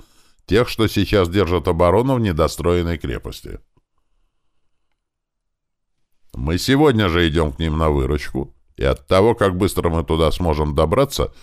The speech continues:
будет зависеть, застанем ли мы наших братьев живыми. Штаб уже начал подготовку к походу.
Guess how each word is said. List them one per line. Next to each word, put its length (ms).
будет 400
зависеть, 500
застанем 540
ли 100
мы 140
наших 320
братьев 400
живыми. 440
Штаб 320
уже 200
начал 340
подготовку 680
к 80
походу. 560